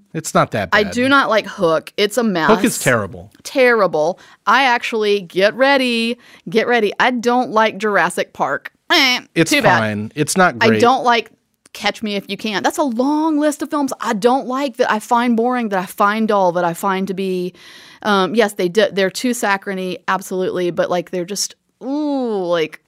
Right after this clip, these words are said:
Speaker 1: Okay,
Speaker 2: overly
Speaker 1: but
Speaker 2: Dullsville.
Speaker 1: you mentioned A I as a movie that
Speaker 2: Tedious.
Speaker 1: you like,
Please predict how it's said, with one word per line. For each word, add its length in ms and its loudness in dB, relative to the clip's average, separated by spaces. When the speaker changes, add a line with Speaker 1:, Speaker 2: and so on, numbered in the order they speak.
Speaker 1:
Okay, 260 2
Speaker 2:
overly 460 4
Speaker 1:
but 120 -4
Speaker 2:
Dullsville. 880 2
Speaker 1:
you 120 6
mentioned 340 4
A 220 4
I 300 4
as 180 2
a 60 8
movie 280 6
that 60 2
Speaker 2:
Tedious. 140 2
Speaker 1:
you 140 4
like, 360 -2